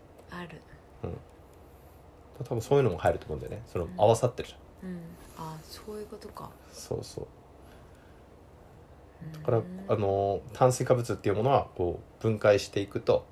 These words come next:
Speaker 2: うん。
Speaker 1: 体の中でエネルギーとして、えー、使うために、こう、分解されていくんだけど、
Speaker 2: うん。
Speaker 1: こういう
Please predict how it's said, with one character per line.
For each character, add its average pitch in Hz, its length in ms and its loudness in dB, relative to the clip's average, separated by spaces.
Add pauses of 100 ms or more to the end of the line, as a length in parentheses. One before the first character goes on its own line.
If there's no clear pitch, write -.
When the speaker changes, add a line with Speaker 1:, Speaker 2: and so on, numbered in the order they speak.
(140)
Speaker 2:
う - 20 -18
ん。 175 160 -12 (300)
Speaker 1:
体 143 400 8
の 143 80 2
中 143 240 4
で 95 180 6
エ 110 40 4
ネ 127 120 6
ル 127 80 4
ギ 120 140 2
ー 107 60 -4
と 92 100 0
し - 140 -8
て、 98 320 4 (800)
え 90 100 0
ー、 78 60 -2
使 - 220 4
う 107 100 6
た 110 100 8
め 101 100 2
に、 78 120 -4
こ - 180 -4
う、 - 20 -4
分 101 140 0
解 98 120 2
さ 101 100 4
れ 92 40 6
て 90 80 0
い 90 40 -4
く 92 100 -4
ん - 20 -6
だ 90 60 -6
け - 100 -6
ど、 - 180 0 (160)
Speaker 2:
う 196 180 -12
ん。 180 40 -10
Speaker 1:
こ 92 80 2
う - 20 4
い 85 200 0
う - 60 -8